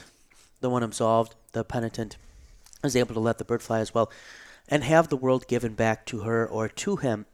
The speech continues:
<clears throat> uh, through the grace of God. So this kind of wraps up the large catechism. One ten students, we are gonna be in the church history section now. We have a Winging It series on church history that I'm gonna have you listen to.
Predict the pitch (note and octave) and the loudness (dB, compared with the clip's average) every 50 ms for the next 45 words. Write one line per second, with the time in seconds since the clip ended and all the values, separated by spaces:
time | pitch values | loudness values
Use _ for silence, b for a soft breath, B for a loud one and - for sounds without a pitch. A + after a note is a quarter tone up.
0 | - - - - - C3+ A#2+ A2+ - - - C3+ C3 C3+ B2+ B2+ - A2+ A2 A2+ | -20 -20 -18 -10 -6 -4 -4 -4 -6 -8 -6 -4 -2 -2 -2 -2 -2 0 0 0
1 | A2 G#2+ - B B B B B B B B B B B - B2 B2+ - - B2 | 0 -2 -4 B B B B B B B B B B B -2 0 0 2 2 2
2 | A2 G#2+ G#2+ - D3 D#3 D#3+ - - F#3+ F3+ C3+ C3 C3+ C#3+ D3+ - F3 - - | 2 2 0 0 -2 -2 0 0 2 2 2 4 6 6 6 6 4 0 0 2
3 | D3 C#3 C#3 C#3 C3 - - - C3 B2+ C3+ - - C3+ C3+ C#3 C#3 C#3 B B | 4 4 4 4 2 0 0 2 2 2 2 0 -2 -2 0 -2 -4 -4 B B
4 | B B B B - C3 D3+ D#3+ E3 D#3 - D3 D3 D#3 D#3 - - - D3+ D3+ | B B B B 2 4 4 4 4 2 0 0 0 2 2 0 0 2 2 2
5 | D3+ C#3+ B2+ - B2+ B2+ C3 B2+ B2+ C3 B2+ B2+ A#2 B2+ C3 B2 B2 A#2 - - | 2 0 0 -2 -2 0 0 0 0 -2 -4 -4 -2 -2 -2 -2 -2 -2 0 0
6 | C3+ - - - C3 - - D3 C3 - D3 C3+ C3+ - - C#3 C3+ C#3 C#3 C#3 | 0 0 0 -4 -4 -2 -2 -2 0 2 2 2 2 0 -4 -2 0 2 4 4
7 | C3+ D3 B B B B B B B B B B B B - C3+ D#3 C#3+ D3+ D3 | 4 2 B B B B B B B B B B B B 0 2 4 4 4 4
8 | D3 C#3+ B2 B2+ B2+ B2+ C3+ C3+ C3 B2 - - - C3+ B2 A#2+ B2 A#2 - - | 4 4 2 2 0 0 0 0 0 0 -2 0 0 2 2 2 2 0 -2 -2
9 | - A#2+ B2 B2 A#2+ - - A#2 - - - B2+ A#2+ - - B2+ A#2 A#2 A2 A2+ | -2 -2 -2 -2 -2 -2 -2 -2 -2 -2 -2 -4 -4 -2 -4 -4 -2 -2 -2 -2
10 | A2+ A2 A2+ A2 F#2+ A2+ A2+ A2+ G#2+ A2+ A2 G#2+ G#2 A2+ A#2 A#2+ - - C3 B2+ | -2 -2 -4 -6 -4 -2 -2 -4 -2 -4 -8 -4 -2 0 0 0 -2 -4 -6 -8
11 | - - C#3+ C#3 C#3 C#3+ | -6 -2 0 2 2 0